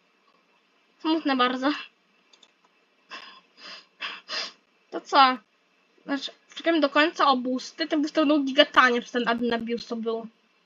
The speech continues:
Dobra, i czy coś wyleci? Chyba już nie. Czemu my w kosmos w ogóle lecimy? Nie wiem. Ale mam pytanie. O kurde, co to było?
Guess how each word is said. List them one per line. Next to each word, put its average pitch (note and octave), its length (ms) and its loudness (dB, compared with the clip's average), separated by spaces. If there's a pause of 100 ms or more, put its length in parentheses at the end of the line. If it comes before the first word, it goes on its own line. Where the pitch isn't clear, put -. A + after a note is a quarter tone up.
(1500)
Dobra, C4+ 560 -4
i D#4+ 240 2
czy C#4 180 -6
coś C4 180 -4
wyleci? C#4+ 520 0
Chyba D#4+ 300 2
już D4 240 -2
nie. A3+ 220 0 (2000)
Czemu A#4 160 12 (160)
my C#5 60 8
w - 60 -6
kosmos D#4 260 4
w C#4 40 0
ogóle C4 220 6
lecimy? C4 460 4
Nie C4 140 2
wiem. A#3+ 260 2 (260)
Ale F#4+ 120 4
mam G#4 120 10
pytanie. F4+ 320 2 (500)
O B3 80 -12
kurde, B3+ 360 0
co - 120 -14
to D#4+ 80 2
było? B3 360 8